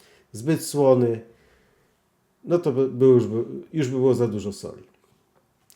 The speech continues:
I teraz tak, będziemy wyrabiać przez około dziesięć minut. E, to ciasto, to wszystko w zależności od mąki, bo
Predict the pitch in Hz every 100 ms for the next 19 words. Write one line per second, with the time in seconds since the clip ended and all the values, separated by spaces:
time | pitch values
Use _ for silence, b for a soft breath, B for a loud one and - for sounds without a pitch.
0 | - 180 180 120 - 107 90 131 156 196
1 | 165 135 139 135 131 127 123 - _ _
2 | - - 190 196 - - - _ 131 123
3 | 139 127 120 110 113 123 104 101 98 87
4 | - _ _ _ b b b - 107 104
5 | 180 185 185 180 180 - - 160 156 147
6 | 147 143 - 196 - 156 156 147 143 135
7 | - 131 117 117 107 101 - - 113 120